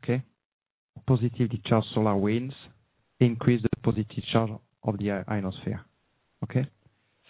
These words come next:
So, the Earth is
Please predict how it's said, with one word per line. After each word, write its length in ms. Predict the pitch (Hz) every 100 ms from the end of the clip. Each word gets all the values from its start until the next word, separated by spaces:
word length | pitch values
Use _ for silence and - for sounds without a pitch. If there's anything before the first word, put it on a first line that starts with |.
| - _ _ _ _ _ _ _ _ _ _ _ _ - - - -
So, 180 | - - - _ _ _ _ _ _ _ _ _ _
the 180 | - -
Earth 220 | 120 156 160 - - _ _ _ _ _
is 100 | -